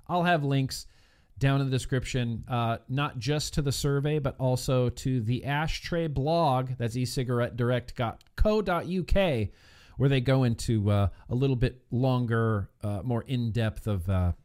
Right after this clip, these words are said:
of an explanation around this thing. But, uh, any, any chance, this is just a blanket statement, any chance,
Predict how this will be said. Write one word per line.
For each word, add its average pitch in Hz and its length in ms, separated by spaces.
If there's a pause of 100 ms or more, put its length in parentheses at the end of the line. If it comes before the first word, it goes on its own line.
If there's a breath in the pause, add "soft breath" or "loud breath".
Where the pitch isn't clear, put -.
(180)
of 107 140
an 101 160
explanation 143 1200
around 127 420
this 120 240
thing. 101 280
But, 110 340
uh, 117 240 (1040 soft breath)
any, 220 320 (120)
any 226 280 (220)
chance, 208 720 (120)
this 151 160
is 185 100
just - 220
a - 60
blanket 165 560
statement, 139 520 (120)
any 240 300 (200)
chance, 220 760